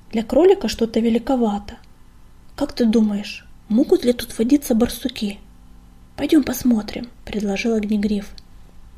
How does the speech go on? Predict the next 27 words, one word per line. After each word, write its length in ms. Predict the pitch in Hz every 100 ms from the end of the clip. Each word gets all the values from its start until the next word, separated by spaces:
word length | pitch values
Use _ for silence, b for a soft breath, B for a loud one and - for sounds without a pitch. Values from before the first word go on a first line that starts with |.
| - - - - -
Отверстие 560 | - 240 370 - 262
казалось 480 | 254 220 247 269 233
гораздо 460 | 214 214 240 285 262
шире 320 | - 226 214
барсучьего 680 | 208 214 - 226 - 214 226
лаза. 520 | 233 214 196 208 214 - b b b -
Внутри 280 | 226 220 349
оно 240 | 349 269
было 280 | 214 220 247
гладким 520 | 214 247 392 403 302
и, 200 | 302 339
похоже, 500 | 339 220 - 226 233
каменным. 760 | 226 - 214 214 220 208 202 - - b b b
Огнегриф 640 | - 214 214 214 254 381 392
тщательно 440 | - 220 247 240
принюхался, 880 | 240 240 240 233 226 220 202 - 233 - - -
потом 280 | - - 370
уперся 420 | 254 269 262 240
передними 520 | 233 233 233 220 208
лапами 480 | 208 240 339 302 233
о 40 | 220
край 260 | - 220
норы 300 | 214 208 269
и 260 | 370 381 247
осторожно 640 | 240 - 190 220 285 285
заглянул 520 | 226 220 - 202 220 214
внутрь. 580 | 214 226 226 214 185